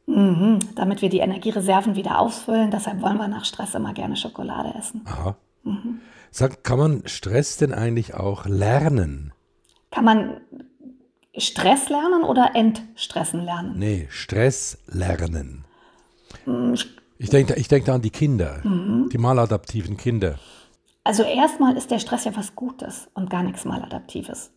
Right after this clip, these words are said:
Speaker 1: weil er uns wirklich schützt in der akuten Situation. Schwierig wird der Stress wirklich immer dann oder ungesund oder maladaptiv, wie man's auch immer nennen möchte, wenn er zu lange andauert oder wenn er ganz extrem stark ist, also wie zum Beispiel bei einem einmaligen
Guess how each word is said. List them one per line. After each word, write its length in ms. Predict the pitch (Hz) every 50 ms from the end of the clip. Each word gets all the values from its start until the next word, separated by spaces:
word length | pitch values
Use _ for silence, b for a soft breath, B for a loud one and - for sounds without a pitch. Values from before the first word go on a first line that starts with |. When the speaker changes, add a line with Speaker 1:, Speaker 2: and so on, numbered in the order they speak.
| _ _
Speaker 1:
weil 140 | 220 208 214
er 80 | 220
uns 180 | - 226 220 -
wirklich 340 | 233 233 240 - 262 262 -
schützt 380 | - 359 359 - - - - _ _ -
in 120 | 233 254
der 120 | 254 277 254
akuten 340 | 226 - - 240 - 226 208
Situation. 580 | 202 196 - - - - - - - - - - B B B B B B B B B B -
Schwierig 480 | - - - 220 269 330 339 277 -
wird 120 | 277 269 262
der 80 | 247
Stress 440 | 226 - - - 240 254 - - -
wirklich 360 | 240 233 - 254 247 - -
immer 180 | 220 190 170 170
dann 300 | 165 175 196 277 285 269
oder 260 | - 180 175 170 -
ungesund 640 | 208 220 277 277 254 202 214 247 262 277 269 262
oder 180 | - - 170 156
maladaptiv, 720 | 151 160 185 240 269 254 240 226 - - - 254 254 254 254
wie 60 | 202
man's 220 | 202 202 196 196
auch 120 | - - -
immer 180 | - 180 170 170
nennen 320 | 165 170 208 262 269 262
möchte, 420 | 254 254 254 254 254 262 262 254 254 B B B B B B B -
wenn 120 | 185 185
er 120 | 185 185
zu 160 | 190 - - 202
lange 340 | 180 170 160 160 160 -
andauert 640 | - 185 226 254 277 277 277 294 302 - - - b b b b b b _ _
oder 260 | - 202 202 220 214 202
wenn 100 | 208 208
er 160 | 202 202 - - - - _
ganz 260 | - 190 185 202 208
extrem 640 | - - - - - - - - - 180 180 185 180
stark 380 | 185 - - - 180 185 185
ist, 280 | - 180 - - - -
also 240 | - 160 170 165 -
wie 60 | -
zum 180 | 180 - - -
Beispiel 260 | 185 180 - - 220
bei 80 | 208 -
einem 200 | - - - -
einmaligen 760 | - 196 202 208 202 202 - - - - - - 196 185 185